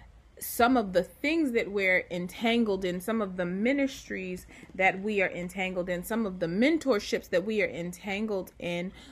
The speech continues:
are literally there to try to have, um, control or influence. And Alice, what do you mean by control or influence? Control is the power of, to influence or direct people's behavior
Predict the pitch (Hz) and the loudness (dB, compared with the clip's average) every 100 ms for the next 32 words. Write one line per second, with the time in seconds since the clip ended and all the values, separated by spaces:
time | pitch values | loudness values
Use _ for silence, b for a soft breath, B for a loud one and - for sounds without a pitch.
0 | B - 202 196 196 196 226 294 359 277 | B 4 6 8 4 2 4 4 6 4
1 | 226 226 214 190 190 190 185 - 190 208 | 4 2 -4 2 2 2 -2 -6 -4 0
2 | 185 190 180 185 180 175 190 B B B | 2 0 0 2 2 2 -2 B B B
3 | - 180 175 139 - - 202 180 - - | -4 -2 0 -4 -8 -4 -4 -4 -8 0
4 | 226 226 214 190 175 120 185 180 - - | 6 8 8 6 2 0 2 0 0 4
5 | 240 240 - 214 190 196 185 185 - 214 | 6 4 0 -2 -2 -2 -4 -6 -2 0
6 | 233 226 247 240 233 233 185 175 180 175 | 2 0 0 0 0 2 0 -4 -6 -2
7 | 170 - 185 175 175 175 - B B 226 | -2 -4 -6 -6 -6 -8 -14 B B -2
8 | 214 240 254 240 202 180 220 202 208 185 | 0 2 2 2 0 -4 0 2 4 2
9 | - - - - 220 - 214 226 226 214 | -2 -20 -20 -4 -4 0 2 2 0 -6
10 | 190 - 185 185 185 - 226 196 190 175 | -4 -2 -2 2 0 -2 -6 -6 -6 -4
11 | 196 190 185 175 | 0 0 0 -2